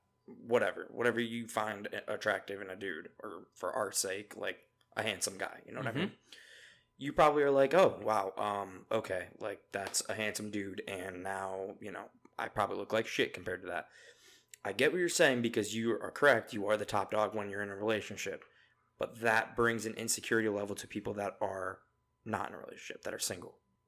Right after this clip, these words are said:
Speaker 1: And that i-, is the problem with social media. People f-, people feel like they're not worthy almost. They're
Speaker 2: Yeah.
Speaker 1: not good enough.
Speaker 2: E-, exa-, and,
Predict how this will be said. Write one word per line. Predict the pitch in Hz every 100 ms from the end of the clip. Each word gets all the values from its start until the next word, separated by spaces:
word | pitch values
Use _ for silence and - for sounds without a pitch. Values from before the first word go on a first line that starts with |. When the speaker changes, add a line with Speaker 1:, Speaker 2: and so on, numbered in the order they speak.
| _
Speaker 1:
And | 113 98
that | 95 92 92 - _ -
i-, | - - 104
is | - 104
the | 107
problem | - 98
with | 92
social | 90 92 107
media. | 98 - - _ -
People | 131 123 123
f-, | - - -
people | 135 123 120
feel | - 113 110
like | 98 98 - _ _ _ _ _ _ _ _ _ _
they're | 110 110 104
not | 95 -
worthy | 104 110 92 92
almost. | 98 98 95 - - - _
They're | 104
Speaker 2:
Yeah. | 98
Speaker 1:
not | - -
good | 101
enough. | 90 - - - _ _ _ 139
Speaker 2:
E-, | 135 -
exa-, | 147 127 139 151
and, | 131